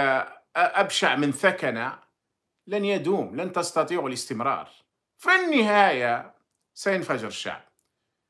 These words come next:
وبدل من أن يكون الحل سلمي كما طالب به الشعب وبه الحراك، للأسف سيكون،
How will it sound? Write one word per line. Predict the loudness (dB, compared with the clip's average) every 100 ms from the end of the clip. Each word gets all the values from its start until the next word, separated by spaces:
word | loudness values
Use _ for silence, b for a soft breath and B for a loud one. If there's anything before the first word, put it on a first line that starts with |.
| _
وبدل | 8 8 8 6
من | 6 2
أن | 2 2
يكون | 4 4 4 0 0
الحل | 2 2 2 2
سلمي | 0 2 2 0
كما | 0 0 2 2
طالب | 6 6 4 0
به | -4
الشعب | -2 2 2 2
وبه | -2 -2 -2
الحراك، | 0 2 2 0 -4 b b b
للأسف | -6 4 6 6 4 2 -6 -20 _ _ _ _ _ _ _ _ _ _ _ _
سيكون، | 0 6 6 4 0 -2 0 -2 -4